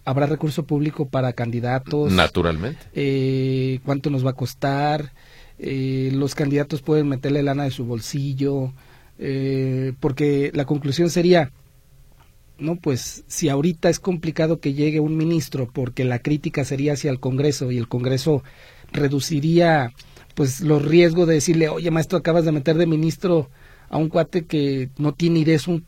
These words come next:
Speaker 1: corrupto", no le han, no se lo han demostrado, pero, pues, todos lo ven.
Speaker 2: O plagia su tesis.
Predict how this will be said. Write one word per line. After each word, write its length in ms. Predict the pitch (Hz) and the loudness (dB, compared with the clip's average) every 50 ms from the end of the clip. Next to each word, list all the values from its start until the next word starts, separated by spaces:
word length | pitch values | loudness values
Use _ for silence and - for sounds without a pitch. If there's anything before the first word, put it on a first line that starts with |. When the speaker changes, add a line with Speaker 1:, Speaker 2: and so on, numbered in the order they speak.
| - - | -6 -2
Speaker 1:
corrupto", 720 | 180 151 143 135 151 160 156 160 - - 160 147 151 160 - - | 0 0 0 2 2 0 0 0 -2 0 0 0 0 -4 -6 -4
no 160 | 147 156 165 | 0 2 4
le 100 | 170 175 | 4 4
han, 160 | 175 170 160 | 4 2 2
no 120 | 175 180 | 0 0
se 100 | 170 196 | 4 4
lo 60 | 190 180 | 4 4
han 60 | 185 | 4
demostrado, 520 | 190 180 175 156 - 156 165 165 175 180 | 2 0 0 -2 0 2 2 4 4 2
pero, 180 | 165 175 165 156 | 2 2 2 2
pues, 140 | 147 147 135 | 0 -2 -2
todos 260 | - 170 170 175 170 | 0 2 2 4 4
lo 140 | 170 165 160 | 4 4 4
ven. 320 | 160 165 160 160 170 170 - - - - - | 4 4 4 2 0 -6 -10 -18 -20 -6 -4
Speaker 2:
O 100 | 85 85 | -2 -2
plagia 380 | - 101 101 107 - 123 113 | 0 0 0 0 0 -2 -2
su 140 | 107 - 92 | -2 -4 -8
tesis. 640 | 82 - 95 101 117 117 - 139 139 143 139 - - | -8 -4 -2 -2 -2 -2 -6 -8 -10 -10 -12 -18 -20